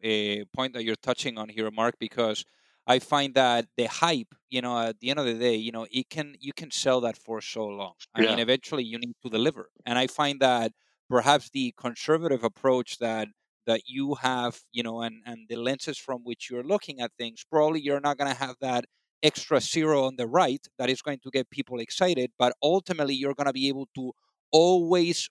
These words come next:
Speaker 1: over deliver, uh, on, on whatever you're promising, because that's what integrity creates, is being able to deliver on your word. And I rather, if, if I was to look at things, I rather deliver than, you know, create hype and eventually, you know, everything comes crashing.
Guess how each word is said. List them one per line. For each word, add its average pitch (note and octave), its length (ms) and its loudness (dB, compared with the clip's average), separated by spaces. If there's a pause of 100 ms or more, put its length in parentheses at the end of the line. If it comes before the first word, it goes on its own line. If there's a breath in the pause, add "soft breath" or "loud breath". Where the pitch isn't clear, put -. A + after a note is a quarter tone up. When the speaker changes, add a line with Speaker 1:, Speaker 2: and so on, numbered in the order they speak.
Speaker 1:
over D3 380 4
deliver, B2 440 2 (260)
uh, A#2+ 320 0
on, A#2+ 340 -2 (120)
on B2 140 -2
whatever B2 340 0
you're A2+ 220 -10
promising, A2 420 0 (140)
because B2 340 -2 (140)
that's C3+ 240 0
what C#3+ 180 2
integrity B2+ 460 -6
creates, C3+ 480 -6
is B2+ 220 -8 (360)
being D#3 220 4
able D3+ 340 0
to D3 80 -4
deliver B2+ 520 -2
on A#2 180 -14
your A2 160 -16
word. G2+ 380 -18
And A#2+ 100 -4
I C3+ 120 2
rather, C3+ 460 2 (140)
if, B2 200 -8
if A#2+ 200 -10
I C#3+ 100 6
was C#3 220 0
to C3 100 -14
look D#3 180 -2
at F3 140 -2
things, F#3+ 240 -4
I C3 80 2
rather B2+ 420 0
deliver F3+ 520 2 (400)
than, C#3 340 2
you C3 100 -4
know, B2+ 140 0
create B2+ 420 -2
hype B2 320 -2
and A#2+ 120 -4
eventually, A2+ 420 -12
you A2 180 -10
know, G#2+ 60 -14
everything A2 400 -12
comes - 160 -20
crashing. - 340 -16